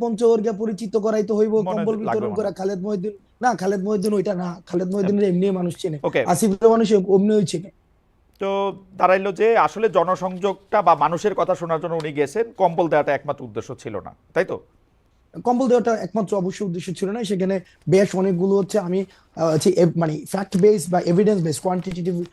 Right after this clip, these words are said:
Speaker 1: ইয়াটা বলতে পারছি না, কিন্তু অনেকগুলো উন্নয়নমূলক কাজের সেখানে উদ্বোধন করা হয়েছে এবং একটা জনপ্রতিনিধি, তারা যেহেতু মানুষের প্রতিনিধিত্ব এখন করছে, তো
Speaker 2: হুম।
Speaker 1: সেই জায়গা থেকে মানুষ,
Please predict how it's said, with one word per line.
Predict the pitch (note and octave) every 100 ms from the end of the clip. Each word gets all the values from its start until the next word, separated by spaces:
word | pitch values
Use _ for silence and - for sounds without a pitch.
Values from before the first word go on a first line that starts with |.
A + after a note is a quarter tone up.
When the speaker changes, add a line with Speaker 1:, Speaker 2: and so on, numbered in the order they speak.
| _ _
Speaker 1:
ইয়াটা | E3 E3
বলতে | E3+ F3+
পারছি | G3 F#3 A3+
না, | A#3
কিন্তু | G#3+ G#3
অনেকগুলো | F#3+ F3 G3
উন্নয়নমূলক | G3 G3 G3+ G3 F#3+ -
কাজের | F#3 F3 E3 - _ _
সেখানে | - E3+ F3+
উদ্বোধন | E3+ F3+ F3+
করা | F#3 F#3+
হয়েছে | F#3 F#3+ F#3 - C4+ _ _ _ -
এবং | E3 F#3
একটা | F#3
জনপ্রতিনিধি, | G3 F#3+ G3+ G3 G3 G#3+ G3+ C#3+
তারা | C#3+ F3
যেহেতু | F3 F#3 F#3
মানুষের | F3 E3+ G3
প্রতিনিধিত্ব | F3 F3 F#3 F3+ E3+ F#3+
এখন | F3 F#3 F3+ _ _
করছে, | - B3 - G#3
তো | - _ _ -
Speaker 2:
হুম। | E3+
Speaker 1:
সেই | G#3+
জায়গা | G3+ G#3+ G#3
থেকে | G#3+ A#3+
মানুষ, | F#3+ E3+ G3